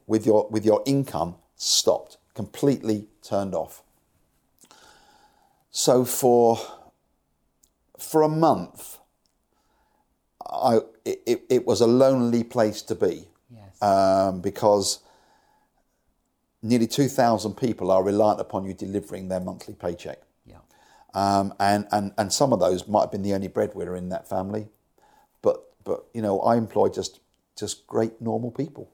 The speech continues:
Speaker 1: These aren't millionaires. These aren't
Speaker 2: Yeah.
Speaker 1: people who've inherited fortunes. They're not driving around in flash cars. These are just really committed
Speaker 2: Yes.
Speaker 1: people to our business. Um, and over a hundred and ten of them, in fact, this year with the new people that have joined, probably nearly a hundred and fifty of those staff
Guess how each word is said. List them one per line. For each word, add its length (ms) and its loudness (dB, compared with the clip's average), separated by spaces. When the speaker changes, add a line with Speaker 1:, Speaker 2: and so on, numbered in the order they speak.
Speaker 1:
These 180 -10
aren't 340 2
millionaires. 720 0
These 200 -4
aren't 240 2
Speaker 2:
Yeah. 60 -6
Speaker 1:
people 140 -6
who've 120 -6
inherited 580 -2
fortunes. 520 -2
They're 120 0
not 260 2
driving 380 0
around 220 -2
in 60 -10
flash 320 -4
cars. 420 -2
These 200 -6
are 40 -12
just 280 -2
really 560 0
committed 500 -10
Speaker 2:
Yes. 40 -16
Speaker 1:
people 280 -6
to 100 -4
our 80 0
business. 540 -8
Um, 360 -4
and 120 0
over 280 2
a 60 2
hundred 340 -2
and 120 -6
ten 200 0
of 120 -4
them, 200 -6
in 60 -10
fact, 280 -4
this 220 -4
year 120 2
with 180 -4
the 60 -8
new 200 0
people 260 -6
that 80 -12
have 80 -18
joined, 340 -2
probably 280 -2
nearly 200 -2
a 60 2
hundred 260 -2
and 140 -6
fifty 400 -4
of 80 -4
those 180 -2
staff 480 -4